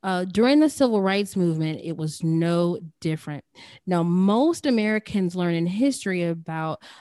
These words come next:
the September fifteenth bombing in nineteen sixty-three of the Sixteenth Street Church in Birmingham,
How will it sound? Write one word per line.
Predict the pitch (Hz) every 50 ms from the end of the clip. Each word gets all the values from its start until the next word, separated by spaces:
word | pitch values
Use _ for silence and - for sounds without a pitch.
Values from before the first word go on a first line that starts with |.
| _ -
the | - 185 175
September | - - 180 175 - - - - 240 254 269 269 277 277 277 269 -
fifteenth | - - - 240 233 226 _ - - - 233 220 208 202 196 _ -
bombing | 175 160 156 - 180 180 190 196 190 185 165 160 156 156
in | - 165 160 160 160 165
nineteen | 170 175 196 208 190 - - - 214 208 202 208 202
sixty-three | - - 208 190 - - - 185 170 165 - 175 175 175 165 165 165
of | - 165 165 165
the | 165 160
Sixteenth | 160 - - 233 226 - - - - - 220 214 208 -
Street | - - 202 190 - -
Church | - - - 175 170 - -
in | 165 165 156
Birmingham, | 165 165 170 175 180 180 185 185 185 175 165 165 160